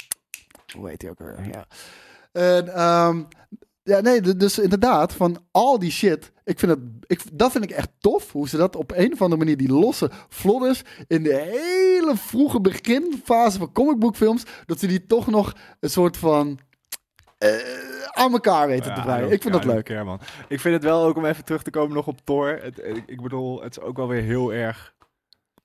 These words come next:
Speaker 2: de menigte en de Thor-fans nu van, "Ja, dit, dit, dit, bla, bla." Laten we heel eerlijk wezen, e-, en ik vind het niet eens zo'n fantastische film als dat iedereen het film,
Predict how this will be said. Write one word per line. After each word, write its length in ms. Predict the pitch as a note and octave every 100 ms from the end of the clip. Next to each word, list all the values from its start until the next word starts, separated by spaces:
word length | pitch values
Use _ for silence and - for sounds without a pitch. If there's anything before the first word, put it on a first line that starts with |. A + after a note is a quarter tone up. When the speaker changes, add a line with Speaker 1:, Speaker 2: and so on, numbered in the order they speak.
| _ _ _ - -
Speaker 2:
de 140 | A2+
menigte 680 | A2+ A2 B2 A#2+ - A#2 A2
en 180 | G#2+ A2
de 140 | G#2
Thor-fans 600 | A#2+ A#2 A2+ A#2 G#2+ A#2
nu 200 | A2 A2
van, 280 | A2 G#2 A2+ _ _ _ _
"Ja, 340 | - A2+ - B2
dit, 280 | A2+ A#2+
dit, 160 | B2 G#2+
dit, 120 | C3+
bla, 160 | C3 B2
bla." 300 | C3 B2+ - _ _ _
Laten 260 | B2+ C3
we 60 | C3+
heel 160 | D3+ C3+
eerlijk 260 | C#3+ D3
wezen, 340 | C#3+ C#3 D#3 -
e-, 60 | -
en 240 | - B2
ik 120 | A#2+
vind 180 | - A#2+
het 120 | A2+
niet 160 | A#2 -
eens 320 | B2+ B2 -
zo'n 220 | B2 B2
fantastische 600 | B2 B2 - B2+ A#2+ A#2
film 160 | A#2 A2+
als 80 | A#2
dat 100 | G#2
iedereen 260 | A2+ A#2
het 120 | A#2+
film, 300 | - A#2+ B2